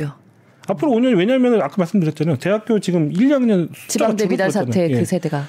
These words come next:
Speaker 1: 훨씬 적은 인력이 노동시장에 진-, 진입을 한단 말이에요.
Speaker 2: 음.
Speaker 1: 그러면서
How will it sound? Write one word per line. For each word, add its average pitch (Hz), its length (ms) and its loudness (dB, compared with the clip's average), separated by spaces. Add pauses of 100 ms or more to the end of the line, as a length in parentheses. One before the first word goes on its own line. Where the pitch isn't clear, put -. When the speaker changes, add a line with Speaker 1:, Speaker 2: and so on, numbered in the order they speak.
(120)
Speaker 1:
훨씬 269 220 0
적은 196 260 0
인력이 202 320 2
노동시장에 170 460 2
진-, 160 280 -2
진입을 160 280 0
한단 196 200 0
말이에요. 107 300 -2
Speaker 2:
음. 165 120 -8
Speaker 1:
그러면서 190 600 0